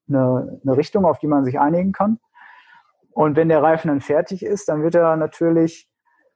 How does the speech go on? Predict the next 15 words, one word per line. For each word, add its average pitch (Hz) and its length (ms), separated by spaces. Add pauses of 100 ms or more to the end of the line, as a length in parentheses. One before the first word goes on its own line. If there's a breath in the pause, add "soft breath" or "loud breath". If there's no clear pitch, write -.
(560)
nicht 185 280
nur 190 180
im 160 100
Rennteam 190 420
ausprobiert, 190 600
sondern 147 480
an, 139 600 (580)
an 196 260
und 165 180
mit, 175 360 (180)
äh, 160 60
allen 165 380
möglichen 165 540
unterschiedlichen 151 720
Fahrern, 185 720